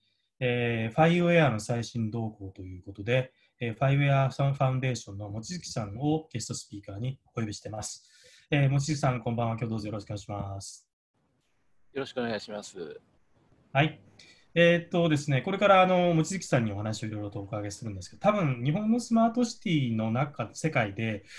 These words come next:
Speaker 1: 望月さん知らない人あんまりいらっしゃらないと思うんですね。そのくらい有名な方で、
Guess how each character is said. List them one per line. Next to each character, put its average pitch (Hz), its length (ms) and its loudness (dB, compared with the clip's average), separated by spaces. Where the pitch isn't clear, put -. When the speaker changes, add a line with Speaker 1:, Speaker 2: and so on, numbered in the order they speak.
Speaker 1:
望 139 100 4
月 220 240 2
さ 170 140 6
ん - 20 8
知 151 100 0
ら 139 100 8
な 139 40 8
い 135 60 6
人 - 100 2
あ 120 60 4
ん - 20 0
ま 123 60 2
り 120 80 2
い - 20 0
ら 131 60 6
っ - 20 2
し 135 100 0
ゃ 143 40 4
ら 127 80 2
な 113 80 2
い - 100 -6
と - 80 -10
思 98 80 -10
う - 20 -10
ん 95 40 -12
で - 60 -14
す - 40 -12
ね。 113 120 -6
そ 160 100 -6
の 160 120 0
く 165 80 0
ら 156 120 4
い 147 100 2
有 135 160 0
名 131 160 0
な 120 240 -2
方 113 220 -4
で、 98 300 -8